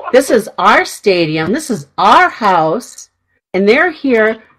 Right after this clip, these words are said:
talking smack to me? And I'm looking around, and I'm looking at all the jerseys and everything, and I'm going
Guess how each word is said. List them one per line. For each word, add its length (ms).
talking 480
smack 460
to 140
me? 640
And 240
I'm 220
looking 240
around, 480
and 160
I'm 220
looking 260
at 140
all 160
the 100
jerseys 760
and 120
everything, 280
and 80
I'm 80
going 360